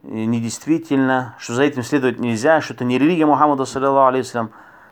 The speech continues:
это изменение религии и тому подобное. Кто такой фикх? Где у нас, где известен был такой фикх, субханаллах?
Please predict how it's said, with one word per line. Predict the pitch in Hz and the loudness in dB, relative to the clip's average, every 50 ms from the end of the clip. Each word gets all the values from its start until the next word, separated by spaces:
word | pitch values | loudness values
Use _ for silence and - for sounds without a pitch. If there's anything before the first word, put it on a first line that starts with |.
| _ _ - | _ _ -6
это | 127 127 135 147 135 | -4 0 2 2 0
изменение | 120 110 123 135 135 156 175 170 160 156 | 0 2 2 2 4 4 4 4 4 4
религии | 143 143 147 151 143 135 135 | 4 4 4 2 2 2 0
и | 127 | -2
тому | - 123 | -4 -4
подобное. | 107 113 107 - - | -4 -4 -6 -8 -8
Кто | - - 202 220 | -4 0 2 2
такой | 214 190 - - 151 131 | 2 0 0 0 0 0
фикх? | - - 160 151 - - - | 0 0 -2 -2 -2 -4 -8
Где | - 110 113 131 147 202 | -12 -10 -8 -2 0 2
у | 185 165 160 | 2 4 2
нас, | 160 156 - - - - - | 2 0 -2 -2 -6 -14 -10
где | - 87 123 123 123 123 123 185 190 147 | -8 -8 -8 -6 -6 -4 0 2 2 2
известен | 135 120 127 151 175 - - 135 127 | 0 -2 -2 -2 -2 -2 -4 -4 -2
был | 135 131 | -2 -4
такой | - 113 107 - 127 113 101 | -4 -4 -6 -4 -4 -4 -4
фикх, | - 110 - - | -6 -10 -12 -12
субханаллах? | - 107 101 - 120 123 120 110 104 95 85 - | -14 -14 -8 -4 -2 -2 0 0 -2 -2 -4 -6